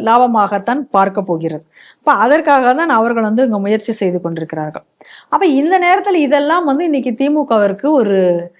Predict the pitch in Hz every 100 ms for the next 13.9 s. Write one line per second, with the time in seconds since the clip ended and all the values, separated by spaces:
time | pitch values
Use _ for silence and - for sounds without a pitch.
0 | _ _ - 254 294 339 320 254 240 208
1 | 196 190 202 196 180 185 185 - - _
2 | _ - - 233 233 208 202 196 196 208
3 | 214 208 185 175 175 175 175 175 160 156
4 | 160 165 180 190 220 269 294 285 294 277
5 | 202 190 190 - 220 269 330 330 285 277
6 | 339 320 311 302 311 349 294 269 269 277
7 | 277 262 247 247 240 233 226 254 254 226
8 | 262 330 302 311 311 247 233 285 311 277
9 | 240 226 233 285 285 247 220 214 202 208
10 | 254 233 220 208 202 196 190 180 180 -
11 | 202 233 254 233 220 220 247 285 285 _
12 | _ _ _ - 226 262 262 254 294 240
13 | 214 202 190 220 240 247 226 247 226